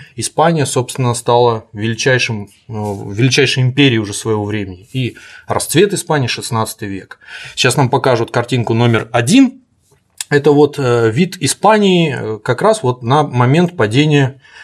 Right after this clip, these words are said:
Гранады. То есть мы видим, что у нас набор королевств,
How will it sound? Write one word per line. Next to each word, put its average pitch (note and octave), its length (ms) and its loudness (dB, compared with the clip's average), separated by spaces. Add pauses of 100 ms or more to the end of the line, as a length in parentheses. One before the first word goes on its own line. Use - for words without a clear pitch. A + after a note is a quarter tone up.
(120)
Гранады. G#2+ 680 0
То A#2 100 -4
есть - 240 -6
мы B2+ 180 2
видим, A2+ 260 2
что - 160 -4
у A#2 80 2
нас A2 320 0 (220)
набор B2 300 2
королевств, G3 680 0